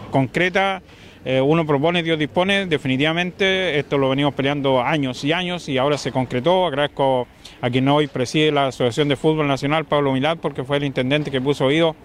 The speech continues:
a lo que requería el alcalde, a la emoción. Eh, lloramos juntos cuando se aprobaron la, la, los recursos, con ver, ver, eh,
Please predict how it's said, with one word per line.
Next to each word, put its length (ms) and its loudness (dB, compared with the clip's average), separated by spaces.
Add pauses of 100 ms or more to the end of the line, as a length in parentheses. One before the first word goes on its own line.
(840)
a 180 -2
lo 140 -2
que 100 0
requería 380 2
el 80 4
alcalde, 400 0
a 40 0
la 60 0
emoción. 840 0
Eh, 440 0 (180)
lloramos 300 2
juntos 320 0
cuando 240 0
se 80 -4
aprobaron 440 2
la, 240 0 (680)
la, 520 2 (220)
los 100 2
recursos, 640 2
con 380 -2 (320)
ver, 420 0
ver, 240 0
eh, 220 0